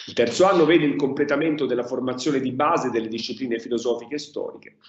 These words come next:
opportunamente integrate con le competenze linguistiche e sociologiche. L'offerta ampia ed articolata permette agli studenti di scegliere fra diverse opzioni, come ad esempio l'approfondimento dell'approccio storico-filosofico o quello teoretico-morale.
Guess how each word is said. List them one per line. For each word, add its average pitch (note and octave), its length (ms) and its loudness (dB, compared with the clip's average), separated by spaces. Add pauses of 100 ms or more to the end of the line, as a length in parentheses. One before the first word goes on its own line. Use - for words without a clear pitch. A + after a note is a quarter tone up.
(120)
opportunamente C#3 680 2
integrate B2 560 0
con A2 120 -2
le G#2+ 80 -2
competenze A#2 580 -2
linguistiche G#2 540 -4
e F#2+ 40 -6
sociologiche. - 720 -12 (560)
L'offerta C3 420 2
ampia C#3 240 2
ed B2+ 80 2
articolata C#3+ 600 -2
permette A2 440 -4
agli G2+ 160 -8
studenti C#3 520 -2
di A2+ 380 -6
scegliere D3 460 0
fra B2+ 120 -6
diverse C#3+ 380 0
opzioni, G#2+ 540 -2
come G#2+ 180 0
ad G#2+ 80 2
esempio A#2+ 320 2
l'approfondimento A2 720 -2
dell'approccio G#2+ 540 -4
storico-filosofico A2 960 -2
o - 60 -8
quello G2 200 -4
teoretico-morale. G2+ 800 -8